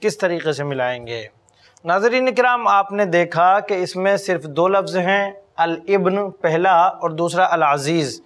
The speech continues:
ये जुमला नहीं बन रहा है, बल्कि जुमले का एक हिस्सा बन सकता है। अल इब्नुल अजीज़ यानी प्यारा बेटा, अल बिन्तु सगीरतु छोटी बेटी, अल जव्वालुल अबियदु वाइट मोबाइल,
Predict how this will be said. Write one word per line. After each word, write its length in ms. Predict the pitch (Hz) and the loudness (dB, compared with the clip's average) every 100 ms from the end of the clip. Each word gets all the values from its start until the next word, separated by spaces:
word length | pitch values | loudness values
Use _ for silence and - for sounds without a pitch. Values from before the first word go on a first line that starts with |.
| _ | _
ये 100 | 147 | -8
जुमला 380 | 143 175 208 214 | -2 0 2 2
नहीं 240 | 202 202 202 | 0 -2 0
बन 180 | 208 | 0
रहा 160 | 202 202 | 2 2
है, 180 | 214 180 | 0 0
बल्कि 300 | 185 175 185 | -2 -2 -4
जुमले 400 | 147 160 175 185 | -4 -4 -2 0
का 160 | 185 180 | 0 0
एक 180 | 180 - - | 0 -4 -6
हिस्सा 340 | 190 - 220 | -4 0 0
बन 200 | 170 160 | 0 -2
सकता 400 | 151 151 - 131 | -4 -8 -2 0
है। 240 | 127 110 113 _ _ - - - - - | 0 -2 -10 _ _ -20 -20 -20 -20 -2
अल 160 | 180 196 | 0 0
इब्नुल 320 | 190 202 196 | 0 0 2
अजीज़ 640 | 190 165 202 220 220 - - _ _ | 2 0 -2 0 -2 -6 -14 _ _
यानी 440 | 156 170 180 202 226 - _ _ _ | -2 -2 0 -2 -4 -10 _ _ _
प्यारा 360 | 170 185 220 196 | 2 4 2 2
बेटा, 380 | 160 156 160 | 0 2 2
अल 240 | 165 175 170 | 2 0 0
बिन्तु 360 | 190 196 196 | 0 -2 -4
सगीरतु 760 | 180 180 165 190 196 190 196 202 196 | -4 -2 0 2 2 2 0 0 -2
छोटी 380 | 196 208 220 208 | 0 2 2 0
बेटी, 580 | 165 156 156 165 175 - - _ - | 0 0 -2 -4 -6 -10 -20 _ -4
अल 220 | 170 180 | 0 0
जव्वालुल 760 | 160 175 160 160 202 226 220 196 | 0 -2 0 2 4 4 2 2
अबियदु 760 | 185 180 190 185 185 196 196 - _ _ _ 135 | 0 2 2 2 2 2 0 -8 _ _ _ -10
वाइट 560 | 135 147 180 233 208 | -2 2 4 2 0
मोबाइल, 600 | 185 185 165 160 165 185 | 0 2 4 4 2 -2